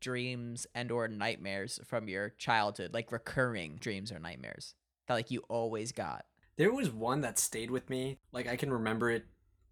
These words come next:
Speaker 2: in detail. Although, I will say, I have surprisingly very good memory of my youth.
Speaker 1: Mm-hmm.
Speaker 2: I, I talk to a lot of people, and I'm like, "Do you remember things when you were in kindergarten or anything, or pre-K?" And I can still name my classmates from pre-K,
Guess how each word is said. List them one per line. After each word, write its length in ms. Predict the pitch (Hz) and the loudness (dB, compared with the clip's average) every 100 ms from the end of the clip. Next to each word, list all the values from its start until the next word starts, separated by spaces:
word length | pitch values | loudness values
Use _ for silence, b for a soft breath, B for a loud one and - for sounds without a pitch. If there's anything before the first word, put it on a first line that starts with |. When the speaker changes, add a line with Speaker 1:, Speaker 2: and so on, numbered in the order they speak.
| _ | _
Speaker 2:
in 120 | 123 131 | -2 2
detail. 540 | 120 110 104 76 - - | 2 2 0 -4 -10 2
Although, 320 | 165 185 180 | 6 8 6
I 140 | 131 | 4
will 160 | 151 190 | 4 4
say, 340 | 185 165 117 - b b | 4 2 0 -4 b b
I 120 | 151 | 2
have 260 | 175 214 180 | 4 4 2
surprisingly 640 | - - 135 139 147 135 | 0 0 0 2 2 0
very 300 | 113 117 120 | 0 2 2
good 160 | 123 113 | 0 -4
memory 320 | 110 117 120 | -4 -4 -4
of 220 | 110 104 | -4 -6
my 360 | 113 110 107 104 - | -2 -2 -2 -6 -12
youth. 480 | 107 110 117 147 143 | -8 -4 -4 -6 -6
Speaker 1:
Mm-hmm. 240 | 131 117 | -6 -4
Speaker 2:
I, 60 | 120 - | -6 2
I 80 | 156 | 2
talk 240 | 185 180 | 4 2
to 120 | - | 2
a 20 | 151 | 6
lot 160 | 135 | 6
of 60 | 127 | 6
people, 300 | 143 147 113 | 2 0 -2
and 100 | 107 | 0
I'm 80 | 113 | 0
like, 160 | 107 | -2
"Do 80 | - | -2
you 80 | 254 | 0
remember 220 | 277 254 | 2 2
things 240 | 240 214 | 0 -2
when 100 | 190 | 0
you 80 | 156 | 2
were 100 | 160 | 4
in 120 | 131 | 2
kindergarten 520 | 110 117 120 123 127 131 | 2 2 4 4 4 2
or 120 | 127 | 0
anything, 260 | 127 127 | -2 -4
or 80 | 117 | -6
pre-K?" 540 | - 127 127 127 123 127 | -2 -2 2 2 2 2
And 80 | 131 | 2
I 60 | |
can 140 | 170 208 | 4 2
still 360 | - 147 165 | 2 4 4
name 300 | 139 113 123 | 4 2 2
my 140 | 117 113 | 2 -2
classmates 560 | - 120 110 117 107 | 0 0 0 -4 -4
from 240 | - 120 110 | -4 -4 -2
pre-K, 540 | 123 110 113 104 - | -2 0 -2 -4 -8